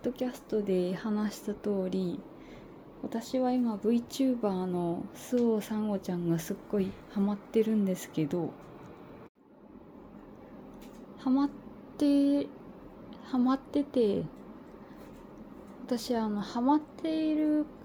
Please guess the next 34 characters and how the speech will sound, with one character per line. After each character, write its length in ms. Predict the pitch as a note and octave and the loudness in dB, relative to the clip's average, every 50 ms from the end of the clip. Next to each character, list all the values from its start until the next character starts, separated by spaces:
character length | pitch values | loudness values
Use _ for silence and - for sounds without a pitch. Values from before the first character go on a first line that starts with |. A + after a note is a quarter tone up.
| - - - - - | -18 -18 -18 -6 2
え、 340 | - B3+ C4+ C#4 C#4+ C#4 - - - | 4 6 6 6 6 4 0 -2 0
映 260 | A#3 A#3+ B3+ B3+ C4 | 2 4 4 4 4
像 220 | C4 C4 C4 B3+ A#3+ | 4 4 4 4 4
じ 80 | A#3+ | 2
ゃ 20 | A3+ | 0
な 100 | A3 G3 | 0 0
い 60 | F#3 | -2
な。 140 | - D#3+ - - - - - - - - - - | -2 -4 -8 -12 -16 -18 -18 -18 -18 -16 -4 2
音 260 | - C4 C#4+ D4+ D4+ | 6 6 8 8 6
声、 640 | D4+ - - - D4+ D4 D4 D4+ D4+ D4 D4+ D4 - - - - - - - - - - - - - - - - - | 4 0 -2 -2 0 0 2 2 2 2 2 0 -4 -8 -14 -16 -16 -16 -18 -18 -18 -18 -18 -18 -18 -18 -14 -2 4
音 240 | D4 D#4+ E4+ E4+ D#4+ | 6 6 6 6 4
声 280 | - - C4 A3+ G3+ | 4 4 4 4 4
が 140 | G3 G3 F#3+ | 4 2 2
あ 40 | G3 | 2
っ 20 | G3 | 0
て 420 | - - - - - C4+ C4 A3+ | -4 -8 -16 -2 2 4 4 4
ハ 140 | G3+ - G#3 | 4 2 2
マ 180 | G3+ G3+ G#3 G#3 | 2 2 2 2
る 120 | G#3 G#3 | 2 2
も 220 | G3+ G3+ G3+ G3 G3+ | 2 2 2 4 4
の 200 | G3+ G3 F#3+ F3+ | 2 2 2 0
は、 300 | F3+ F#3 F3+ E3 E3+ - - - - - - - - - - - - - - - - - - - - - - - - - - - - - - - - - - - - - | 0 0 0 -2 -4 -6 -10 -14 -16 -16 -16 -16 -16 -18 -18 -18 -18 -16 -16 -16 -16 -18 -18 -18 -18 -18 -18 -18 -18 -18 -18 -18 -16 -16 -16 -16 -16 -16 -16 -16 -6 -2
何 280 | A3+ A#3 B3+ C#4 D4+ D4+ | 2 4 6 6 6 6
回 260 | D4+ - D4 C4+ A#3 | 6 4 4 4 4
も 120 | G#3 G3+ F#3+ | 4 2 2
何 220 | F#3+ G3+ A3+ A#3+ | 2 2 0 0
回 240 | B3 - B3+ A#3 G#3 | 0 0 0 2 2
も 280 | F#3+ F3 E3 D#3+ D3+ G3 - - - - - - - - - - - - - - - - - - - | 4 4 4 2 2 0 -6 -12 -16 -16 -16 -16 -16 -16 -16 -16 -16 -16 -16 -16 -16 -16 -16 -12 -12
聞 200 | - - - - | -10 -10 -6 -4
く 100 | A#3+ A#3 | -4 -4
っ 20 | |
て 240 | A3+ - - - G3+ | -4 -6 -2 2 2
い 320 | G3 E3+ D#3+ D#3 D3+ D#3 | 2 4 2 0 0 0
う 60 | D#3 | -2